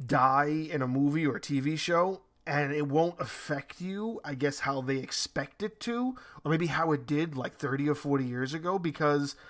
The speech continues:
it's really not a big deal to us anymore. Like, that, that sense of reality of somebody's death in a film is, there's really no consequence to,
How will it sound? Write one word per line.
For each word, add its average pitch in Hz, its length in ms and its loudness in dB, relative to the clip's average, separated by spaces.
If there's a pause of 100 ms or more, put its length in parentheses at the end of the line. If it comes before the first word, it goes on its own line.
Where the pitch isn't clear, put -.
(600)
it's 180 180 -10
really 214 500 0
not 190 160 0
a 165 60 0
big 139 240 0
deal 233 240 0
to 131 200 -8
us - 260 -10
anymore. 127 420 -8
Like, 135 320 -2 (280)
that, 185 520 4 (220)
that 175 260 4
sense 214 500 2
of 147 220 2
reality 151 560 2
of 135 100 0
somebody's 151 480 2
death 156 300 2
in 131 80 -2
a - 60 -8
film 165 540 2 (400)
is, 143 540 2 (460)
there's 147 220 -2
really 214 320 0
no 170 680 6 (480)
consequence 202 800 4
to, 147 500 -2